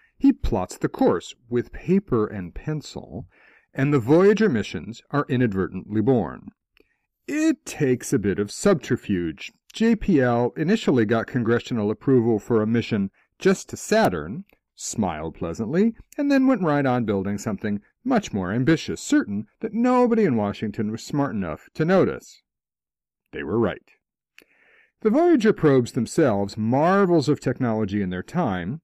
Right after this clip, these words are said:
are quite modest. Each is the size of a small car, five years and two hundred million dollars in the building, boasting onboard computers with mere kilobytes of memory and using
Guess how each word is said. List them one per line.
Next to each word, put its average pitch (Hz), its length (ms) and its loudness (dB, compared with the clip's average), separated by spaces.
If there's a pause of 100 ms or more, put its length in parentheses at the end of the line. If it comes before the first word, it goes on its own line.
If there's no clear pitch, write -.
(140)
are 147 100 -6
quite 80 240 -8
modest. 135 600 -4 (440)
Each 240 260 2
is 233 120 4
the 233 100 0
size 120 400 0
of 147 120 -2
a 160 80 2
small 101 480 -4
car, 120 460 0
five 151 440 0
years 135 380 2
and 123 120 -2
two 127 180 2
hundred 113 280 2
million 98 300 -2
dollars 85 340 -4
in 95 80 -8
the 87 100 -6
building, 117 520 2 (340)
boasting 139 380 2
onboard 180 520 2
computers 123 540 0
with 127 180 -2
mere 175 540 2
kilobytes 151 880 0
of 101 120 -8
memory 80 480 -4 (280)
and 143 160 -6
using 175 300 -2